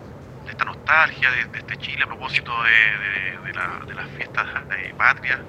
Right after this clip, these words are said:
Eh, re-, recordé yo un poco, eh, a propósito también de,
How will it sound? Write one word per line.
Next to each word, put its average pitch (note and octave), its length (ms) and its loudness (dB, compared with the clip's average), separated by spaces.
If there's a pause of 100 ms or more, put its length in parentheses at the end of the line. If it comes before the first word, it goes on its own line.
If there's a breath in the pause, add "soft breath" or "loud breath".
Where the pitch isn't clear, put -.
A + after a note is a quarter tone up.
(840 loud breath)
Eh, - 380 -14 (760)
re-, A#2+ 260 -2
recordé A#2+ 460 0
yo E3 640 -4 (220)
un - 60 -16
poco, D#3 320 -10 (920)
eh, - 360 -8
a - 40 -14
propósito - 380 -12
también - 380 -6
de, G#2 240 -2